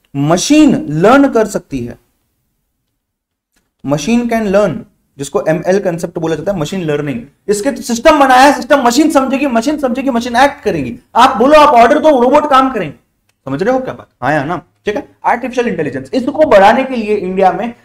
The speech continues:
National Education Alliance for Technology, एक alliance बनाया गया है। एचआरडी मिनिस्ट्री ने स्कीम को लिया हुआ है कि हम ज्यादा से ज्यादा आगे इस चीज को यूज करें।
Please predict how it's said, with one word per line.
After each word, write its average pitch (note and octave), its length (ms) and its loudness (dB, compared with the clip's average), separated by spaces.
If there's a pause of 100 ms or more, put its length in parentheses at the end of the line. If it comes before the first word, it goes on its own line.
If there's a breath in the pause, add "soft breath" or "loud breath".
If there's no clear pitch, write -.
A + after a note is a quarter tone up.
(220 soft breath)
National A#3 540 0
Education A#3 380 -4
Alliance F3+ 560 0
for G3+ 220 -6
Technology, D#3 460 -6
एक - 140 -10
alliance A#3 380 2
बनाया G3+ 320 2
गया G3+ 160 2
है। A#3+ 200 0
एचआरडी A3 360 0
मिनिस्ट्री G3 400 -6
ने G3+ 120 -6
स्कीम G3 320 -10
को F#3 100 -6
लिया D#3+ 200 -4
हुआ D#3+ 220 -2
है G#3 240 -6 (240 soft breath)
कि A#3+ 80 -4
हम A3+ 300 0
ज्यादा F#3 300 2
से B3+ 140 -4
ज्यादा G#3+ 260 -2
आगे F3+ 200 0
इस F3 160 -8
चीज D3+ 140 -12
को E3 100 -12
यूज A#2 220 -10
करें। - 200 -20